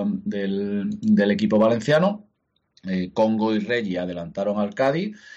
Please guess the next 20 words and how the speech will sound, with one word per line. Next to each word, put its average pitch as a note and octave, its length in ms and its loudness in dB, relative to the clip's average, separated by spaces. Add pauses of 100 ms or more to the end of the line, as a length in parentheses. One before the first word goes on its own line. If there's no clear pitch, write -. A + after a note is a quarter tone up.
(220)
mientras G#2 360 -4
que G#2 120 -4
Obiorá G2+ 380 0
reducía G2+ 420 -4
distancias, G#2 540 -8
pero F2+ 200 -2
no F2 140 2
era, E2+ 240 2
no F#2+ 160 0
era F2 100 0
suficiente F2+ 540 -6 (100)
y F#2+ 100 -8
caía E2 260 0
el D#2+ 100 -2
Cádiz E2 340 -2
en E2+ 140 -2
aquella, E2 580 -2
en F2+ 140 -2
aquella D#2+ 300 0
temporada E2+ 580 2